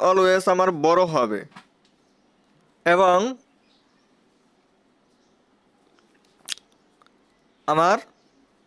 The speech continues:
কিছু কিছু অঙ্গের ক্ষেত্রে ব্যতিক্রম হতে পারে। ব্যতিক্রম কীরকম? মানে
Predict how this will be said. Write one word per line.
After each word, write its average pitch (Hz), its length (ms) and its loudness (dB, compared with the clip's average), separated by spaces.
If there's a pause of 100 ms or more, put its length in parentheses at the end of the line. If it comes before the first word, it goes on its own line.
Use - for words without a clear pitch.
(1000)
কিছু 202 240 -2
কিছু 214 200 0
অঙ্গের 214 240 0
ক্ষেত্রে 196 220 0 (120)
ব্যতিক্রম 196 440 0 (100)
হতে 151 180 -4 (100)
পারে। 120 200 0 (1400)
ব্যতিক্রম 160 680 -2
কীরকম? 196 400 0 (1200)
মানে 156 160 0